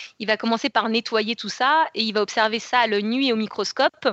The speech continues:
Et là, il va aller regarder de plus près la structure à échelle macro et microscopique dont on parlait au début de dossier. Il va vérifier que ce que vous lui filez à analyser, c'est bien du tissu osseux, en fait.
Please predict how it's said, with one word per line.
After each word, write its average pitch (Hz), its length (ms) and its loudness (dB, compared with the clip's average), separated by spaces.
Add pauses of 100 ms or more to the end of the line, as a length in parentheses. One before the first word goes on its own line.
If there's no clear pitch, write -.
(640)
Et 202 60 -12
là, 214 100 2
il 262 80 2
va 233 80 2
aller 214 120 2
regarder 208 280 0
de 214 60 -8
plus 226 140 -8
près - 160 -2
la 247 100 2
structure - 360 -6
à 226 60 2
échelle 208 220 -2
macro 220 380 -2
et 254 100 -2
microscopique 220 580 -4
dont 226 180 -2
on 214 80 -2
parlait 202 240 4
au 233 80 0
début 214 260 0
de 196 60 -10
dossier. 208 380 -2 (840)
Il 208 80 -2
va 208 80 4
vérifier 220 260 2
que - 60 -4
ce - 40 -6
que 247 80 -4
vous 208 140 -6
lui 202 80 -2
filez 254 240 0
à 240 40 4
analyser, 226 360 0
c'est - 160 -4
bien 233 140 2
du 208 120 -8
tissu 233 380 -4
osseux, 220 220 0
en 180 100 0
fait. - 340 -8